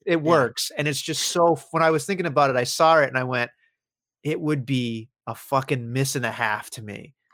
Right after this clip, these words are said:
Speaker 1: if they just, like, Dom doesn't need it, but, like, the both of them would be just on a different level of nuclear heat." And that's why I'm hopeful that they at least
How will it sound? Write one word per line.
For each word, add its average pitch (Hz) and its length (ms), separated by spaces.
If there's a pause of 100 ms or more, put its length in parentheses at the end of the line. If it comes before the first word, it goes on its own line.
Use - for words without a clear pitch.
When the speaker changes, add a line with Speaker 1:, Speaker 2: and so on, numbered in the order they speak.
(320)
Speaker 1:
if 131 180
they 135 160
just, 120 480 (240)
like, 208 240 (220)
Dom 208 340
doesn't 190 340
need 151 200
it, 175 180 (260)
but, 143 300
like, 147 320
the 139 260
both 165 520
of 123 180
them 110 400 (460)
would 135 220
be 147 200
just 139 460 (360)
on 135 200
a 117 160 (140)
different 139 720
level 123 640 (200)
of 123 120
nuclear 123 540
heat." 113 340 (320)
And 147 140
that's 160 180
why 151 220
I'm 147 120
hopeful 135 520 (420)
that 139 200
they 147 120
at 143 140
least 175 320